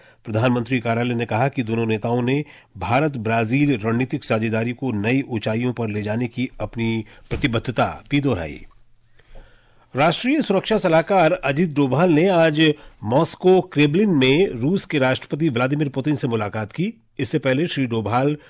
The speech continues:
रूसी सुरक्षा परिषद के सचिव सरगेई शोइगु के साथ बैठक की। श्री डोभाल ने कहा कि भारत का रूस के साथ विशेष और दीर्घकालिक संबंध है और वे इसे काफी महत्व देता है। श्री डोभाल ने कहा कि दोनों देशों के बीच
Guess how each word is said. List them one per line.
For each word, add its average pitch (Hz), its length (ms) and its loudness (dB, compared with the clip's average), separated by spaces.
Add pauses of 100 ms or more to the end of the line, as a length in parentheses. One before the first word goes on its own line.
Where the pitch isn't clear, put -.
(320)
रूसी 156 480 0
सुरक्षा 135 380 -2
परिषद 127 360 -2
के 135 120 -4
सचिव 117 460 -2 (260)
सरगेई 151 680 2 (360)
शोइगु 165 580 0
के 139 140 -2
साथ 131 240 2
बैठक 113 360 -4
की। 92 340 -6 (120)
श्री - 180 -4
डोभाल 127 300 2
ने 131 100 0
कहा 135 240 0
कि 131 160 -4
भारत 110 420 -4
का 147 180 0
रूस 135 260 -2
के 143 120 -6
साथ 131 280 -2
विशेष 135 460 -4
और 117 120 -2
दीर्घकालिक 110 680 -4
संबंध 110 360 -4
है 143 180 0 (300)
और 123 140 0
वे 123 80 0
इसे 131 160 -4
काफी 139 280 -2
महत्व 143 300 0
देता 151 280 -2
है। 76 240 -6 (360)
श्री 147 140 -4
डोभाल 151 280 4
ने 175 80 2
कहा 170 220 0
कि 151 160 -2
दोनों 127 280 0
देशों 131 260 -2
के 135 120 -4
बीच 131 340 0